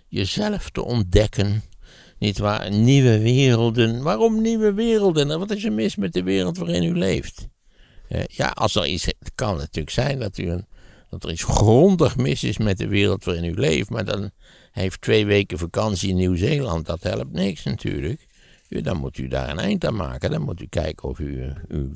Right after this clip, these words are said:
leven kunt veranderen. En dat is een van de,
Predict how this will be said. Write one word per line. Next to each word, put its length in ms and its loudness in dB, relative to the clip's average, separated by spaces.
leven 440 -4
kunt 240 -8
veranderen. 580 -4
En 160 -8
dat 120 -12
is 140 -12
een 200 -4
van 140 -8
de, 120 -12